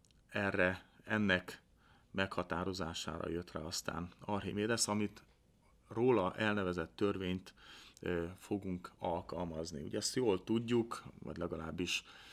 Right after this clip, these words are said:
előadáson elhangzott, és akinek, ö, középiskolában fizika órája is volt, az már megtanulhatta azt, hogy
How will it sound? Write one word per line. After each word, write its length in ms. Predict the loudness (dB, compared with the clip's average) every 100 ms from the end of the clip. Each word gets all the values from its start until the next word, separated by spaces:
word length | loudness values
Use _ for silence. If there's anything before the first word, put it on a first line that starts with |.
| -16 -16 -16 _ -4
előadáson 760 | 4 8 8 6 4 0 0
elhangzott, 920 | 2 2 2 0 2 2 2 -2 -18 -16
és 280 | -4 -2 -2
akinek, 580 | -6 -6 -4 -4 -8 -16
ö, 380 | -6 -2 0 -2 -2
középiskolában 1040 | -2 2 2 0 -2 -2 -4 -4 -4 -4 -6 -6
fizika 380 | 0 0 2 4
órája 380 | 6 6 4
is 180 | 2 0
volt, 280 | 4 4 4 -6 -20 -18 -12
az 120 | -6
már 180 | 0 2
megtanulhatta 800 | 2 2 2 0 0 -2 -4 -2
azt, 220 | 2 2
hogy 260 | 4 2